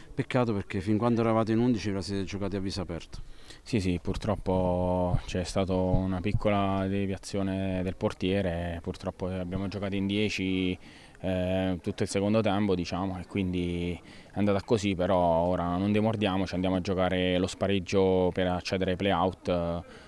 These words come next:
Speaker 2: vediamo dove si farà e andiamo lì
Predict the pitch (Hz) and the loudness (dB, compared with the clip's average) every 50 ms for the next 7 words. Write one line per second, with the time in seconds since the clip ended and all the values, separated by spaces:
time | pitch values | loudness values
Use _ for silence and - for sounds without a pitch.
0 | - - - 95 95 98 95 95 98 98 95 95 98 95 98 87 - 101 90 98 | -14 -8 -4 -2 0 2 2 2 4 4 4 4 4 4 4 2 0 0 0 2
1 | 92 85 85 90 90 87 85 82 82 82 85 87 87 87 87 90 90 87 87 82 | 2 2 2 2 2 2 0 0 -2 -4 -4 -2 0 0 2 2 2 2 0 0
2 | 80 80 80 80 | -2 -2 -4 -6